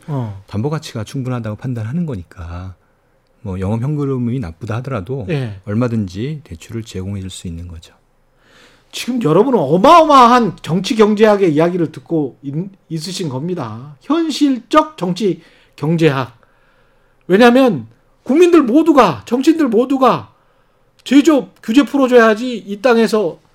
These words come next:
Speaker 1: 장사하고 공장 짓고 고용 늘리고 이러지라고 지금 다 미-, 믿었잖아요. 그랬는데 아, 저게 아니고 <laughs> 저걸로 땅 장사를 하면 오히려 좋겠네.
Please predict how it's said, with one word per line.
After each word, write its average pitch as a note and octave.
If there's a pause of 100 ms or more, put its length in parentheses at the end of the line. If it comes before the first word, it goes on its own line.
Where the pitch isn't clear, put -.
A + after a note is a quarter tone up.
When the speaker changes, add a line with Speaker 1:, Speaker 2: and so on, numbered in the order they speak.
(200)
Speaker 1:
장사하고 G#3
공장 F#3+
짓고 F#3+
고용 F3+
늘리고 F#3 (380)
이러지라고 B3
지금 G#3
다 D3+
미-, C3+
믿었잖아요. C#3 (460)
그랬는데 C#4 (680)
아, F#3+
저게 C#3
아니고 G#3+ (280)
<laughs> -
저걸로 B3
땅 C4
장사를 C#4
하면 D4 (420)
오히려 A#3+
좋겠네. A#3